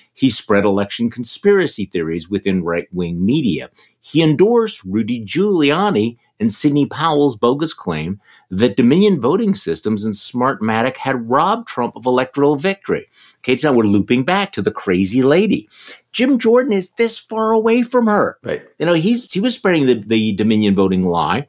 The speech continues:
Speaker 1: which, by the way, cost Fox, uh, what, seven hundred eighty-seven, uh, million dollars. He called for a congressional investigation of electoral fraud, for which there was no evidence,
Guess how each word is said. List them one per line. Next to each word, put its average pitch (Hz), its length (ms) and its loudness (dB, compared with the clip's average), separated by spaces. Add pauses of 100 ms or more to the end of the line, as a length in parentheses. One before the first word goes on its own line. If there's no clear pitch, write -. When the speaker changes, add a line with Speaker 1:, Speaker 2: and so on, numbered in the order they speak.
(160)
Speaker 1:
which, 101 140 -8
by 107 120 2
the 95 80 2
way, 98 100 2
cost 113 480 -2
Fox, 101 400 -4
uh, 87 160 0
what, 85 160 -6
seven 92 240 -4
hundred 92 220 -2
eighty-seven, 82 500 -6
uh, 82 180 -12
million 85 360 -6
dollars. 87 480 -8 (680)
He 156 140 2
called 202 400 0
for 160 100 0
a 139 80 2
congressional 147 520 0
investigation 135 600 0
of 107 60 -2
electoral 117 420 0
fraud, 104 540 2 (560)
for 175 100 2
which 254 180 0
there 226 120 2
was 165 120 0
no 165 180 2
evidence, 110 580 -2